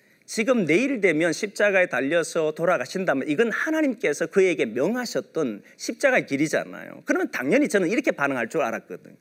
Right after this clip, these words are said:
"아버지, 내가 주님, 아버지께서 원하는 뜻을 이제 이루려고 합니다. 그 길 가겠습니다." 이렇게 기도할 줄 알았는데 기도 내용을 보면 "이 잔을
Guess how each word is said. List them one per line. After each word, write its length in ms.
"아버지, 560
내가 520
주님, 300
아버지께서 640
원하는 440
뜻을 300
이제 140
이루려고 480
합니다. 520
그 100
길 180
가겠습니다." 720
이렇게 260
기도할 340
줄 160
알았는데 580
기도 260
내용을 320
보면 460
"이 280
잔을 520